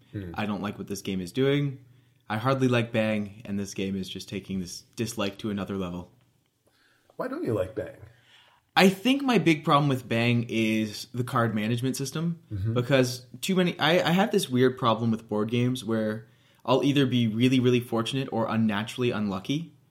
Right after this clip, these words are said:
Speaker 1: <laughs>
Speaker 2: Like, I, I've played a round of Hotels where I didn't land on a single thing.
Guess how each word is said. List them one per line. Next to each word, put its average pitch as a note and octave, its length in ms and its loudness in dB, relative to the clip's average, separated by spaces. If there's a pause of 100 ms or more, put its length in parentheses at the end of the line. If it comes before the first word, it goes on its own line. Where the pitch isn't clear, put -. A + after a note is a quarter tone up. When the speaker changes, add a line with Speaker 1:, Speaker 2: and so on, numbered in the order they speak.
(120)
Speaker 1:
<laughs> - 500 -4
Speaker 2:
Like, B2+ 200 0
I, C3+ 200 4
I've C#3 120 0
played D3+ 200 2
a C#3 80 4
round A#2 300 4
of G#2 60 -2
Hotels A#2 600 -2
where A2 140 2
I G#2 60 2
didn't A2 260 0
land G#2 220 -2
on G2+ 100 -2
a G2 40 -4
single G#2+ 380 -2
thing. A#2 460 -4